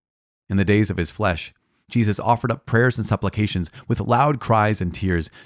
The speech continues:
to him who was able to save him from death, and he was heard for his godly fear. Although he was a son, he learned obedience through what he suffered.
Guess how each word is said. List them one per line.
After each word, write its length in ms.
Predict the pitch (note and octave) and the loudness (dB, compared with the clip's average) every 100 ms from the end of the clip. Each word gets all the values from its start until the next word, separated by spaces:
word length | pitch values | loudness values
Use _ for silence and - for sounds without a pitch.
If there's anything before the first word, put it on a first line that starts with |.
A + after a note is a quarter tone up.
| - | -4
to 80 | |
him 240 | G2 C#3 C#3 | 2 2 2
who 100 | A#2 | 2
was 160 | G2+ | 0
able 240 | F#2 A2+ A#2+ | 0 -2 0
to 120 | G#2+ | -2
save 280 | - C#3 C#3+ | 0 0 2
him 140 | A2 | 0
from 160 | F#2+ F2 | 0 -2
death, 360 | E2 D2+ - _ _ _ _ - | -2 -4 -10 _ _ _ _ -2
and 100 | B2 | 2
he 60 | |
was 140 | E3 B2+ | 2 2
heard 300 | E3 E3 F#2+ | 2 0 0
for 100 | G2+ | -2
his 120 | E2+ | -2
godly 340 | G#2 A2 G#2+ | 0 0 0
fear. 440 | G2 - F#2+ D2 - _ _ _ _ _ _ _ _ | -2 -4 -4 -6 -14 _ _ _ _ _ _ _ _
Although 240 | F#2+ F#2+ G#2+ | -2 2 4
he 100 | A#2+ | 4
was 180 | A#2+ C3 | 2 0
a 60 | |
son, 420 | C3 D3+ G2 D2 - _ _ _ _ | -4 -2 -2 -4 -10 _ _ _ _
he 140 | - B2+ | 0 2
learned 220 | C#3+ B2+ | 4 2
obedience 520 | G#2 D3 D3 D#2 - | 2 0 0 -2 -6
through 180 | - A2+ | -2 0
what 140 | G2 | 2
he 60 | F#2+ | 0
suffered. 500 | - F#2+ D#2+ C#2 | -2 -4 -4 -8